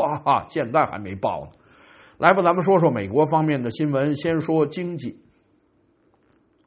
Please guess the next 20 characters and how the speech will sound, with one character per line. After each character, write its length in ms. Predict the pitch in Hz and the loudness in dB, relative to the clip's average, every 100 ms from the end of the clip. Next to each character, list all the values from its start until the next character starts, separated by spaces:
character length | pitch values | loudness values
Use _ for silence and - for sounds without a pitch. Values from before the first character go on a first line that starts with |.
| - | 6
二 300 | 185 139 120 | 8 8 4
零 320 | 156 156 170 | 2 0 0
二 240 | 185 151 131 | 2 2 2
六 180 | 147 123 | 0 -4
年 360 | 101 113 143 | -4 -6 -8
七 300 | 147 - 160 | -10 -10 -6
月 200 | 151 110 | -2 -4
三 260 | 98 147 147 | -4 -6 -6
十 100 | 123 | -6
一 140 | 131 | -8
号， 340 | 139 107 - _ _ _ _ _ _ - | -6 -6 -10 _ _ _ _ _ _ -6
这 140 | 135 | -6
将 280 | 113 127 127 - | -2 -4 -4 -6
载 340 | - 80 78 98 | -6 -6 -8 -8
入 240 | 131 101 | -8 -8
美 200 | 80 82 | -10 -12
国 200 | 78 90 | -10 -10
的 100 | 95 | -8
历 180 | 101 82 | -8 -10
史。 220 | - - | -12 -16